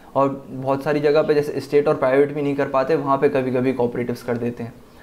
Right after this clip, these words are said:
और next आता है consumer societies meet their consumption requirements at concessional rates। तो basically जो ये product बनाते हैं सस्ते मिलते हैं और बहुत सारे, अ, अ, ऐसे इलाके में पहुँचते हैं जहाँ पे प्रोडक्ट्स का पहुँचना बहुत मुश्किल हो जाता है।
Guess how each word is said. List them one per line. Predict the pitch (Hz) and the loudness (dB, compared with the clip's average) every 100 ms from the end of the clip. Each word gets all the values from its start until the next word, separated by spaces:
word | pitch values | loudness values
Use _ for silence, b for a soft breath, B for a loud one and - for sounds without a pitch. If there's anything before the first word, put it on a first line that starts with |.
| B B | B B
और | 131 131 | 0 2
next | 135 135 139 | 2 -2 -4
आता | 131 | -2
है | 143 | -2
consumer | 139 131 131 139 143 | -2 -2 -2 0 -2
societies | 147 143 135 139 165 | -2 0 0 0 -6
meet | 151 151 151 | -2 0 2
their | 143 143 131 | 2 0 -4
consumption | 127 123 123 175 160 | -4 -4 -2 -4 -2
requirements | 135 123 120 127 185 | -2 -2 -2 -2 -4
at | - 180 - | -4 -6 -2
concessional | 135 123 127 120 135 | -4 -2 -6 -6 -6
rates। | 123 107 - - B B | -4 -4 -8 -20 B B
तो | 143 | 0
basically | 143 156 180 | 0 2 2
जो | 147 160 | 4 2
ये | |
product | 165 160 147 147 | 4 2 2 2
बनाते | 147 147 143 147 | 0 0 0 0
हैं | |
सस्ते | 143 143 139 143 | -2 -4 0 0
मिलते | 139 135 135 | 2 0 -4
हैं | 135 | 0
और | 135 131 - | 0 -2 -8
बहुत | - - 127 127 | -12 -4 -4 -2
सारे, | 131 131 | 0 2
अ, | 139 139 B B 127 | 0 -2 B B 0
अ, | 127 127 123 - 123 120 123 120 | 2 2 0 -4 -4 -2 -2 -2
ऐसे | 135 135 147 | 0 0 4
इलाके | 143 139 139 135 131 127 123 123 | 4 4 0 -8 -6 -8 -8 -6
में | 131 131 | -4 -4
पहुँचते | 127 127 - | -2 -4 -4
हैं | 139 156 | -4 -4
जहाँ | 143 127 | -2 -2
पे | 127 143 | 2 2
प्रोडक्ट्स | 143 127 127 131 - | 2 0 -2 -4 -6
का | |
पहुँचना | 135 127 123 139 | -6 -4 -6 -4
बहुत | 139 135 | -4 -4
मुश्किल | 127 123 127 | -6 -6 -6
हो | 113 | -6
जाता | 98 98 | -8 -12
है। | - | -16